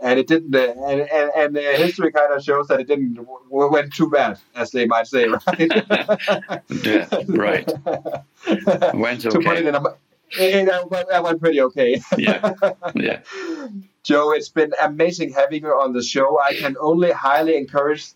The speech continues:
Speaker 1: our listeners today to, uh, to get Shoemaker, Help It Be Number One. It's a fantastic book. I really enjoyed reading it, and I read a lot. So, uh, I,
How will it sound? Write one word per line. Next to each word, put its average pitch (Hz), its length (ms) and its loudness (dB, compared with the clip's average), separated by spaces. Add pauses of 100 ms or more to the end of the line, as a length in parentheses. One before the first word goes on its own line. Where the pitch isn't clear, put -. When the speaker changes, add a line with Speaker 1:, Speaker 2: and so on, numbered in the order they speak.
Speaker 1:
our 123 440 2
listeners 123 520 0
today 120 480 -2 (360)
to, 131 320 2
uh, 110 200 2 (140)
to - 280 -6
get 139 260 2 (180)
Shoemaker, 165 560 2
Help 160 300 2
It - 140 -4 (320)
Be 160 160 0
Number 139 280 2
One. 113 320 2
It's - 160 -12
a 127 60 -2
fantastic 139 600 -2
book. 127 240 0
I 123 80 2
really 127 240 0
enjoyed 123 460 2
reading 151 240 0
it, 165 140 0
and 127 120 -6
I 120 80 2
read 123 180 2
a 127 40 4
lot. 117 260 0 (320)
So, 127 440 0
uh, 113 500 -2
I, 127 160 2